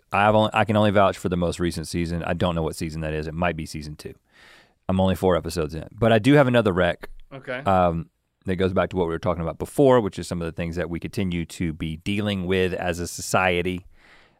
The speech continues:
Speaker 1: uh, for the betterment of our society. And it's a book that I, um, am, has, I made it a recommendation in my letter to a white man that I wrote, but I'm gonna talk about it specifically here, and that is, "I'm Still Here,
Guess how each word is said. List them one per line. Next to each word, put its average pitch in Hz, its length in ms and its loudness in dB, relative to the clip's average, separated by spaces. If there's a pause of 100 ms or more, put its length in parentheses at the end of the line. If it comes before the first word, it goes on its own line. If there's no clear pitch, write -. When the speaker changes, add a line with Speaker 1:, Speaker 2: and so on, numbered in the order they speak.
(100)
Speaker 1:
uh, 80 320 0
for 95 180 0
the 85 100 0
betterment 92 520 0
of 85 120 -4
our 82 140 0
society. 82 640 -2 (540)
And 123 100 4
it's 127 120 2
a 131 40 0
book 165 240 4
that 135 140 6
I, 113 320 4 (140)
um, 90 520 2 (1040)
am, 107 180 -2 (640)
has, 107 440 0 (220)
I 110 140 2
made 120 200 4
it 120 120 2
a 101 80 2
recommendation 101 600 0
in 95 80 -2
my 87 160 -2
letter 95 240 0
to 92 140 0
a - 20 2
white 90 240 2
man 85 200 0
that 80 100 0
I 78 60 0
wrote, 78 280 -2
but 82 160 0
I'm 85 80 0
gonna 80 140 -4
talk 87 180 0
about 85 160 -2
it - 40 -8
specifically 87 520 -6
here, 90 220 0
and 82 100 -2
that 82 100 -2
is, 80 120 -6
"I'm 117 240 2
Still 120 320 2
Here, 80 480 -4